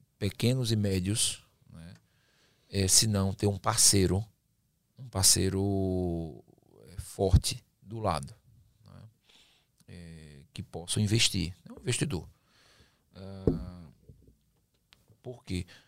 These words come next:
Porque a, a distância entre, entre um, um clube feito Sport, é, e os outros clubes, ela, é, tá gigantesca. Gigantesca.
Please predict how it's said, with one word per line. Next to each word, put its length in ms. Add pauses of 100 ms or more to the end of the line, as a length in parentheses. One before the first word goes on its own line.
(220)
Porque 320
a, 280
a 20
distância 680
entre, 440
entre 320
um, 140 (120)
um 100
clube 220
feito 260
Sport, 380 (800)
é, 460
e 120
os 160
outros 260
clubes, 600 (580)
ela, 380 (260)
é, 120 (120)
tá 100
gigantesca. 840 (640)
Gigantesca. 680